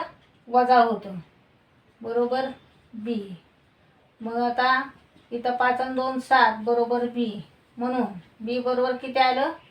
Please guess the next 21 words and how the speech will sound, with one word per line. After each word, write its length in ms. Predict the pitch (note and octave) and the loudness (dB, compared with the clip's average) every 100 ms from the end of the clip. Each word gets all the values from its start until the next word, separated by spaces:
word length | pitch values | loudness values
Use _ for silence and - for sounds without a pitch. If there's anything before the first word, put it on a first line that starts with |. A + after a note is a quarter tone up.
| _ - | _ -20
सात 340 | - A#3 G3+ F3+ | -4 -2 -2 -6
आलं. 100 | F3+ - _ _ _ _ _ _ _ _ _ _ | -16 -18 _ _ _ _ _ _ _ _ _ _
बी 220 | G#3+ A3+ A#3+ | -10 -4 0
बरोबर 460 | A#3 A#3+ A#3+ C#4 D#4 - _ - | 0 0 0 -2 -4 -16 _ 0
सात. 240 | C4 F#3+ - - _ _ _ _ _ | 2 2 -2 -16 _ _ _ _ _
म्हणजे 140 | A3 | 0
आपला 280 | A#3+ B3 B3+ | 2 4 2
पर्याय 340 | C4 C4 C4+ C4+ | 4 4 4 2
क्रमांक 420 | C#4 C#4 C#4 C4+ | 2 2 0 -2
काय 240 | C4+ C#4 | 4 6
येईल 120 | C#4 C#4+ | 6 4
उत्तर? 380 | C4+ - D4 D#4 - _ _ _ _ _ _ _ _ _ _ _ _ _ _ _ _ _ | -2 4 4 2 -8 _ _ _ _ _ _ _ _ _ _ _ _ _ _ _ _ _
पर्याय 240 | B3 B3 | 2 4
क्रमांक 500 | B3 B3+ C4 C4 C4 D#4 F4+ - - _ - | 4 2 0 -2 6 6 6 0 -18 _ -12
दोन 320 | G3+ C4+ C#4+ | 4 4 6
हे 180 | C#4 C#4 | 4 2
उत्तर 420 | C4 B3+ - G#3+ | 0 -4 -4 -2
येईल. 200 | G3+ F#3+ - _ _ - | -2 -6 -12 _ _ -6
दोन 200 | A#3 B3 | -2 4
आणि 320 | B3+ B3+ D#4+ G4+ - _ _ _ _ - | 4 4 0 -2 -10 _ _ _ _ 0
तीन. 280 | D4+ G#3+ | 2 2